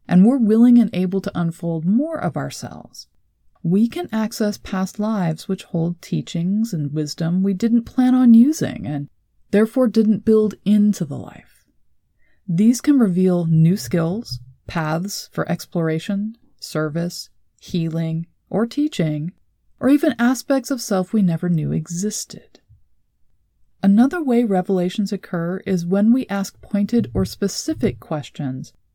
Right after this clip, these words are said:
not of why we are a certain way or why a specific thing or problem exists,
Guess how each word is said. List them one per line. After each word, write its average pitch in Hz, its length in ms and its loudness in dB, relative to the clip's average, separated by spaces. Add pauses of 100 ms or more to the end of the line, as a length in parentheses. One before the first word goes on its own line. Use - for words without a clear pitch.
(240)
not 175 200 0
of 156 160 -4
why 262 360 0
we 196 200 0
are 143 240 -4
a 151 80 -6
certain 139 400 -8
way 127 360 -14 (200)
or 180 140 2
why 196 300 0
a 196 120 2
specific - 540 -6
thing 151 320 -4
or 156 100 -4
problem 139 400 -6
exists, - 640 -12